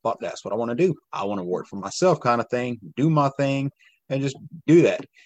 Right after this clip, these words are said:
So that was my goal, that at one point I would be able to leave corporate, uh, America and just focus all on this. And that actually happened last year, uh, around this time of year, where I was able to leave corporate America and just branch out to, to my business.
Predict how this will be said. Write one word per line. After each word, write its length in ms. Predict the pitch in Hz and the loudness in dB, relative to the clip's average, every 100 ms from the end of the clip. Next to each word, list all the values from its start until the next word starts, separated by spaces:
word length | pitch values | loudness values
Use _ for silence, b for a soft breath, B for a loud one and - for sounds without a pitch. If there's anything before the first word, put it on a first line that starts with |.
| b b - | b b -12
So 400 | - 120 113 117 | 0 2 4 6
that 140 | 135 | 4
was 160 | 143 117 | 4 2
my 160 | 120 | 2
goal, 300 | 104 127 127 | 4 4 4
that 120 | 110 104 | 4 0
at 80 | |
one 180 | 110 120 - | 0 -2 -2
point 180 | 120 101 | -2 0
I 60 | |
would 220 | 101 104 | -2 -4
be 100 | 101 101 | -4 -4
able 120 | 98 | -4
to 60 | |
leave 220 | 98 107 95 | -4 -6 -8
corporate, 500 | - 117 - 98 95 - | -4 -4 -2 -4 -4 -6
uh, 120 | 101 101 | -8 -6
America 480 | 104 101 135 131 - | -6 0 0 0 -4
and 120 | 95 | -8
just 180 | 92 - | -8 -6
focus 320 | 113 107 98 - - | -6 -4 -8 -14 -8
all 380 | 107 107 107 95 | 0 2 2 -2
on 180 | 92 | -2
this. 540 | 120 135 - - - - _ _ _ - | -2 -2 -4 -6 -8 -14 _ _ _ -10
And 260 | 104 95 95 | -8 -6 0
that 100 | 117 | 0
actually 300 | 110 - 104 | 0 -2 -6
happened 280 | 107 101 110 | -6 -4 2
last 340 | 185 175 - | 2 2 0
year, 160 | 92 87 _ _ _ 104 | -6 -8 _ _ _ -4
uh, 260 | 101 98 - | -2 -4 0
around 260 | 113 113 110 | 4 4 2
this 160 | 113 | -2
time 200 | - 120 | -4 -4
of 60 | 110 | -2
year, 300 | 135 123 104 | 0 2 0
where 180 | 98 101 | -2 -2
I 60 | |
was 180 | 101 95 | -2 -2
able 180 | 107 98 | -4 -4
to 60 | 98 | -4
leave 180 | 110 - | -6 -6
corporate 300 | 113 104 104 | -6 -4 -4
America 340 | 101 117 123 | -2 -2 -4
and 200 | 113 98 | -8 -6
just 280 | 90 107 - | -6 -8 -8
branch 320 | 104 101 - | -6 -6 -6
out 160 | 104 82 | -8 -8
to, 120 | 90 - - | -12 -12 -6
to 80 | 107 | -6
my 120 | 92 | -4
business. 500 | 123 120 - - | -6 -8 -12 -18